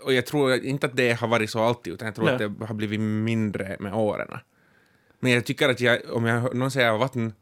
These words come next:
Speaker 2: Mm.
Speaker 1: så då tänker jag kanske inte att den är just från Ekenäs, utan det, det kan vara att den är från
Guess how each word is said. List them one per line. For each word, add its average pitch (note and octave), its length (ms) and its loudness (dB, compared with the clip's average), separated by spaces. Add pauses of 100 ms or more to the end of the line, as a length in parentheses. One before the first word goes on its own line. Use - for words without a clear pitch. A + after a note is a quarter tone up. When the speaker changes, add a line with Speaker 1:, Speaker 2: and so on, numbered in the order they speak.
(180)
Speaker 2:
Mm. B2 180 -4 (380)
Speaker 1:
så A2 340 0
då A2+ 140 0 (480)
tänker A#2+ 300 0
jag A2 100 0
kanske A#2+ 300 0
inte G#2 160 -8
att A2+ 80 -12
den G#2+ 140 -4
är G#2 100 -4
just G#2+ 260 -4
från G#2 200 -6
Ekenäs, G#2+ 460 -6
utan G2+ 180 -10
det, G2 120 -10
det G2 160 -10
kan A2+ 220 0
vara G#2 120 -2
att - 120 -10
den - 140 -8
är - 60 -10
från - 360 -10